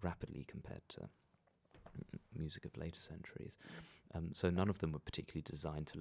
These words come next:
Speaker 1: last more than a few decades anyway.
Speaker 2: Right. Um, well, can I, that's interesting. And I wonder,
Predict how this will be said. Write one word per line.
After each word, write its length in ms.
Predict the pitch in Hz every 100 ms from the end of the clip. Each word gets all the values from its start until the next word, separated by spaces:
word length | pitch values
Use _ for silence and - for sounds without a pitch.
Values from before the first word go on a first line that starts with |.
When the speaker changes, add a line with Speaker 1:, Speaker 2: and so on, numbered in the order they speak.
| 76
Speaker 1:
last 220 | 78 -
more 140 | - -
than 100 | 78
a 40 |
few 180 | - -
decades 420 | - - - -
anyway. 380 | - - 50 50 - _ _ _
Speaker 2:
Right. 500 | 175 165 160 165 - - - - - -
Um, 640 | 208 214 208 208 208 208 202 - 208
well, 440 | 220 254 262 - - - -
can 140 | 247
I, 240 | 269 302 302
that's 280 | 247 269 254
interesting. 440 | 285 226 185 208 202
And 100 | 220
I 80 | 233
wonder, 480 | 262 277 277 269